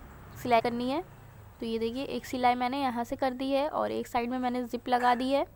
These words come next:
और अब जो अपोजिट साइड है दूसरा वाला, तो इसको हमें लेना है और यहाँ से जो ज़िप है हमारी, उसको हमें बिल्कुल सेंटर में कर लेना है।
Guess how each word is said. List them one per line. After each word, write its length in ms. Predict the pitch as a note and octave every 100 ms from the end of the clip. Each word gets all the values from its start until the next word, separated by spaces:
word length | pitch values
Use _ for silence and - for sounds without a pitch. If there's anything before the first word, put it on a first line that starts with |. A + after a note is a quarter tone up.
| - - - - - - - A#3
और 300 | G#3+ A3 A3
अब 280 | - A3+
जो 300 | A3 C4+ D4+ - - - - - - -
अपोजिट 460 | A#3+ A#3 A3+ C4+ -
साइड 280 | C4+ C4 C4+
है 140 | D#4+ - - - - - - - -
दूसरा 360 | A#3 A3+ B3
वाला, 280 | B3+ B3+ C#4 F#4 -
तो 100 | B3+ -
इसको 260 | A#3 - C4
हमें 180 | B3+ B3+
लेना 220 | A#3+ B3
है 220 | C4+ C4+
और 180 | C#4 A3+
यहाँ 300 | A3+ A#3 C4
से 120 | C4+ C4
जो 180 | C#4 C4+
ज़िप 300 | G#3+ B3+ C#4
है 120 | C#4+
हमारी, 360 | C4+ B3 A#3 D4
उसको 280 | C4 - C4+
हमें 320 | B3 C#4+ E4
बिल्कुल 280 | A#3 C4 C#4+
सेंटर 380 | - G#3+ A#3 B3
में 120 | B3+
कर 120 | C4
लेना 260 | B3+ B3+ C4
है। 220 | C4+ D4